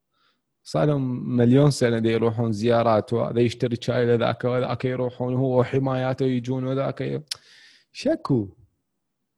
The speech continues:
شكو، ستة وعشرين تريليون دولار توقع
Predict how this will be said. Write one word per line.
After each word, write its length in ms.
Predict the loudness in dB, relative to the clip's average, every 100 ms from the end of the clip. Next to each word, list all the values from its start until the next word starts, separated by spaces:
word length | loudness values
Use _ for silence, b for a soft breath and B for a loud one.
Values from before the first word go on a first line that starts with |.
| _ _
شكو، 600 | 0 0 0 -2 -2 -10
ستة 460 | -6 -4 4 6 6
وعشرين 680 | 6 0 -2 0 0 0
تريليون 760 | -2 0 2 4 4 2 2 2
دولار 420 | 4 4 0 -2
توقع 640 | -4 -2 -2 -2 -2 -2